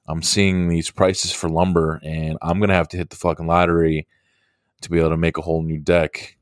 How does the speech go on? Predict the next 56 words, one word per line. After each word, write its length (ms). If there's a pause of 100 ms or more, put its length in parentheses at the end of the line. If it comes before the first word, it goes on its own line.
(120)
uh, 140
the 80
way 340
that 160
shit's 200
priced 320
right 120
now. 160
It's 140 (400)
unbelievable. 680 (680)
Unfucking 480
believable. 460
I 100
think 160
I've 120
seen 240
some 200
prices 340
of, 120
like, 420 (500)
upwards 320
to 80
four 220
to 60
five 260
thousand 320
dollars 300
for 160
a 60
deck, 480
which 200
is 200 (400)
mind-blowing. 800 (480)
So, 560 (640)
I 80
don't 100
know. 180
Like 160
I 40
said, 200
we're 180
gonna, 160
we're 100
gonna 80
have 120
to 40
get 100
old 160
Nick 120
Snyder 320
out 200
there, 260
and 200
maybe 280
I 80
can, 460